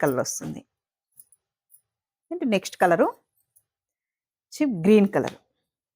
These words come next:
గ్రీన్ కలర్ షేడ్. ఈ డిజైన్‌కి మనకి ఫోర్ కలర్స్ అవైలబుల్‌లో ఉన్నాయి. ఇది కూడా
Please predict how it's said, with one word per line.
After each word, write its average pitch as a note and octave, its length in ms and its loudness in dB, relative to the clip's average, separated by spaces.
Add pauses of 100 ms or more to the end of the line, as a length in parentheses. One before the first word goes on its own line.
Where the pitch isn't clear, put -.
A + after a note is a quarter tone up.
(3000)
గ్రీన్ F3 260 -2
కలర్ C#3+ 240 -4
షేడ్. - 180 -20 (2250)
ఈ A3+ 80 4 (100)
డిజైన్‌కి G3+ 400 0
మనకి D4+ 240 -4 (500)
ఫోర్ A#3 300 2
కలర్స్ G#3+ 300 4
అవైలబుల్‌లో F3 460 4
ఉన్నాయి. E3+ 320 -4 (1700)
ఇది G3 120 -8
కూడా G3+ 200 2